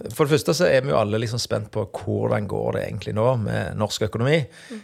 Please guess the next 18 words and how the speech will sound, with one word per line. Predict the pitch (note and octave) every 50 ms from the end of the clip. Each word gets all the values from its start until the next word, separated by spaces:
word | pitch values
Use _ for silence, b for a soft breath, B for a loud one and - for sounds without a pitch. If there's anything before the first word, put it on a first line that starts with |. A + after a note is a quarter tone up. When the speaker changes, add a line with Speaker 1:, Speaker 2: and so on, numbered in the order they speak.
| B A#3
Speaker 1:
Det | - A#2 C3
betyr | F3+ F3+ - C#3+ C3+ B2+ B2
jo | A#2+ A#2 A2+
mye | A2+ G#2+ A2 G2+ G2+ G2+ G#2 G#2+ G#2+ G#2+
for, | G#2 - - G#2 G#2 G2+ G2+ G2+ G2+ -
eh, | G2+ - - - F2 - - -
deg, | - F#2 G2 A2 B2 C#3 D#3+ E3
Anna, | E2+ E2+ E2+ E2 D#3+ E3+ F3 F#3 F#3
sant? | - - B2+ A#2+ A#2 A2+ - -
Eh, | A2+ A2 G#2 G#2 G#2 G2+ G2 G2 G2+ G2+ G2 - _ -
beholder | G#2 G2+ F#2+ G2 F#2 G2+ F#2 G2+ G#2 G2+ G2+
du | G2+ G2
jobben? | G2 G#2+ A2+ - - D3+ D3+ D#3 D#3 E3
Ja, | -
det | - - A#2
gjør | B2 C3
du | A#2+ A2+
nok | A2